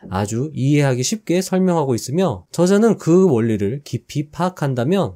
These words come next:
굳이 많은 시간을 들여 어렵게 공부하지 않아도 그 어떠한 투자보다 적은 돈으로 많은 돈을 벌 수 있다고 강조하고 있습니다. 이 영상을 끝까지 시청하신다면 여러분들은 팔십 년의 시간을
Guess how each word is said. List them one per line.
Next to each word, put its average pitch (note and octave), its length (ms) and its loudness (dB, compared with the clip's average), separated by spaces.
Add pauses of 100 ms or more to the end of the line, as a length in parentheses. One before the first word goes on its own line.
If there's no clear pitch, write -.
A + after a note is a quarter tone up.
굳이 F#3+ 320 -2
많은 D3+ 340 2
시간을 A3+ 480 0
들여 F3+ 220 2
어렵게 D#3+ 400 0
공부하지 D#3 560 -2
않아도 A#2+ 520 -2
그 C3+ 220 2
어떠한 B2 560 0
투자보다 F#3 680 -2 (280)
적은 D3 440 2
돈으로 C3+ 560 2
많은 A2 360 -2
돈을 C3 260 0
벌 D3 140 -2
수 D3 140 -4
있다고 C#3 560 0 (100)
강조하고 A2+ 560 -4
있습니다. G2+ 520 -6 (100)
이 D#3 120 0
영상을 A3+ 460 2
끝까지 B3+ 420 0
시청하신다면 A3+ 960 -2
여러분들은 B2 720 -2
팔십 G#3 340 -2
년의 D#3 240 2
시간을 D#3 600 -2